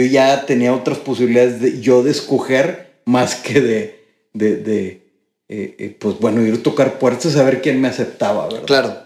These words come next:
Speaker 2: claro. Y, y, y obviamente dices tocando puertas porque hubo varias bateadas.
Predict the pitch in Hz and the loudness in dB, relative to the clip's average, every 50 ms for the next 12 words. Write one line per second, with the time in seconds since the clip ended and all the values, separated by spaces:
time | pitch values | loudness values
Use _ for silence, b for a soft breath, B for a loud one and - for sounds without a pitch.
0 | _ _ _ - 127 120 117 - B B B B B B B _ - 139 139 - | _ _ _ -2 0 0 0 -2 B B B B B B B _ 0 0 2 2
1 | 151 143 139 - 156 147 151 156 160 165 170 180 180 185 202 190 - - - 190 | 2 2 2 2 2 4 4 4 4 4 4 2 0 -2 -2 -2 -2 -2 -2 -2
2 | - - 160 165 175 180 - - 165 - - 196 190 - - - 202 185 - - | 0 0 0 0 -2 -2 2 2 2 2 2 -2 -4 -4 0 0 0 0 0 2
3 | 156 131 - 127 120 117 127 160 170 139 123 127 127 117 113 113 - 160 180 180 | 2 2 2 2 2 4 4 4 4 4 2 2 0 0 -2 -2 0 0 0 2
4 | 123 - - - - - - - - | 0 -2 -6 -8 -10 -10 -10 -14 -20